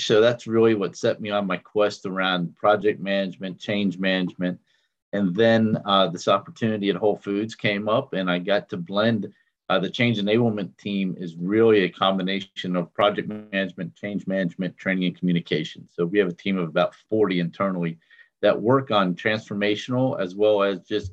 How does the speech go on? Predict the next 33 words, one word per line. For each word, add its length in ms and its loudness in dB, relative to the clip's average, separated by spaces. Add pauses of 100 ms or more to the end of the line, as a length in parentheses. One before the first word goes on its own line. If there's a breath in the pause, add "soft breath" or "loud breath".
continuous 420 -4
improvement 480 0 (120)
changes 540 -4 (120)
to 240 0
our 280 4 (140)
stores, 480 -2 (540)
facilities, 640 2
and 100 2
office 400 -2
workers. 400 -8 (140)
So, 280 2 (480 soft breath)
um, 500 2 (400)
yeah, 280 4 (160)
just 180 -8
really 200 4
have 140 -2
enjoyed 640 2
the 120 -4 (160)
journey 540 0
of 260 -4
getting 400 0 (100)
to 340 -2 (460)
figure 240 4
out 180 4
how 300 2
to 300 0 (360)
get 240 0 (120)
buy-in 480 2
to 100 -8
new 240 -2
ways 300 2
of 140 -6
working 540 -2